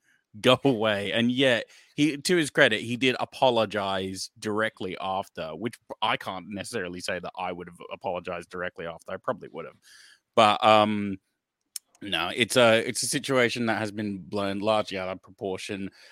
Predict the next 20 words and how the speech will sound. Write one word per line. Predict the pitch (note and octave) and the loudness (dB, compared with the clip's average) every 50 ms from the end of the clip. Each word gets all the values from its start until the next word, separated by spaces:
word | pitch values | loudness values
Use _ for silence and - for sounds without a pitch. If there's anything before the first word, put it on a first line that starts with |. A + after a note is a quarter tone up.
| _ _ _ - | _ _ _ 0
Um, | G#2 G#2+ G#2 G#2 G#2+ G#2+ G#2+ G#2+ | 2 2 4 4 4 2 2 2
uh, | G#2+ G#2+ G#2 G2+ G2+ G2+ G#2 G#2 - _ - | 2 2 2 2 2 0 -2 -4 -6 _ -2
I | A2 A#2 A#2 | 0 0 0
don't | G#2+ A2 A2+ A2 G2+ F2+ | 0 0 -2 -4 -4 -4
think | A2 A2 G2 F2 E2+ | -6 -6 -6 -6 -6
Bernd | F#2 F#2+ F#2+ F2 - | -6 -6 -6 -6 -6
Leno's | G2+ G2 G2+ G2 G2+ F2+ F2+ | -8 -10 -8 -8 -10 -10 -10
integrity | F#2 F#2 - - G2+ F#2 F#2 F#2 F2+ F2+ F#2 | -12 -12 -8 -8 -8 -6 -6 -10 -10 -10 -8
should | - - F#2+ F2 | -8 -8 -8 -8
ever | - - F#2 E2+ F2+ F2+ F2+ E2 - _ | -8 -10 -10 -8 -8 -8 -8 -10 -12 _
really | G#2 F#2+ F#2 E2+ E2+ E2+ | -10 -10 -8 -8 -8 -10
be | E2 E2+ | -12 -14
questioned. | - - - F#2 E2+ - - - F#2+ F2+ E2 E2+ | -16 -8 -6 -4 -4 -4 -6 -6 -8 -6 -8 -8
I | F2+ | -10
think | - G2+ F2+ E2+ - | -10 -12 -14 -14 -14
he's, | - F#2 E2+ D2+ D2 E2+ - - E2+ | -14 -12 -12 -12 -14 -16 -14 -8 -6
um, | F2 F2+ F2+ F#2 F#2+ F#2 F#2 F#2 F2+ - _ - _ _ _ _ _ _ _ _ - | -6 -4 -4 -6 -10 -10 -12 -16 -16 -18 _ -20 _ _ _ _ _ _ _ _ -14
about | - F#2 F#2+ F2+ D2+ - | -8 -4 -2 -2 -2 -2
as | F2 F2+ G2 | -4 -2 0
noble | G#2+ G#2+ G2+ G2 G2 G2 G2 F#2 F#2 F#2+ F#2+ F#2+ F#2+ - | 2 2 2 2 2 0 0 -2 -2 -4 -4 -4 -6 -8